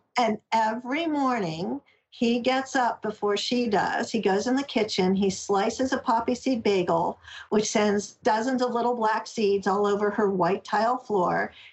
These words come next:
He toasts his bagel. Then he puts a smear of cream cheese on it. And then he walks around the kitchen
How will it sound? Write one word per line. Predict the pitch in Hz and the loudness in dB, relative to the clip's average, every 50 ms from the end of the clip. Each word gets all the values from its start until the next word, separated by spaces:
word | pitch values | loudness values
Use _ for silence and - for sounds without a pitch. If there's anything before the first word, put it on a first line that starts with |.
| _ _ | _ _
He | - - 226 208 | -2 0 0 0
toasts | - - - 233 247 311 320 - | 0 0 0 2 2 0 0 0
his | - 277 262 233 | -2 -2 -2 -2
bagel. | 226 202 202 180 170 180 175 170 175 202 202 | 0 0 2 2 2 2 2 0 0 0 0
Then | 202 208 | 0 0
he | 214 208 | -2 0
puts | - 240 202 - - | -2 -2 -4 -2 0
a | 208 | -2
smear | 190 - - - - 214 226 240 247 233 220 | -2 -2 -2 0 2 2 2 2 2 0 0
of | 214 208 - | -2 -4 -4
cream | - - 277 294 311 302 | -2 -2 0 0 0 0
cheese | - - 214 208 190 196 | 0 2 2 2 2 2
on | 185 175 180 180 | 0 2 2 0
it. | 185 - - - - - - - | -2 -2 -6 -10 -16 -18 -8 -4
And | - 320 | -2 0
then | 330 311 | 2 2
he | 320 | 2
walks | 302 302 302 320 311 - - | 2 2 0 0 -2 -4 -4
around | 277 269 269 262 | -2 -2 0 -2
the | 262 247 | -2 -2
kitchen | - - 262 - - - 220 202 208 | -2 -4 -4 -2 -2 0 0 0 -2